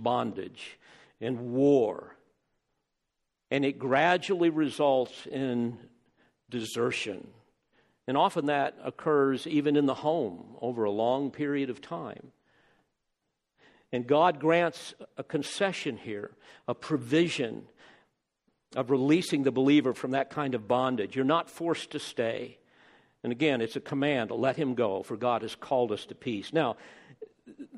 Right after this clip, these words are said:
this is more than an unbeliever just filing for divorce papers, as some people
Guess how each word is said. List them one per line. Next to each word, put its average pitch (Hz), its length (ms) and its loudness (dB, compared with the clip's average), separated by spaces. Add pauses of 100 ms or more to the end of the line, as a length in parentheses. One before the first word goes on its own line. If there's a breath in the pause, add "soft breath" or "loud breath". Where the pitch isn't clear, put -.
this 202 320 0
is 160 160 -4
more 180 360 6
than 139 220 2
an 139 160 -2
unbeliever 139 720 4
just 139 240 -4
filing 139 480 2
for 110 180 -4
divorce 110 420 -2
papers, - 500 -8 (400)
as 90 80 -14
some 135 180 -6
people 117 420 -4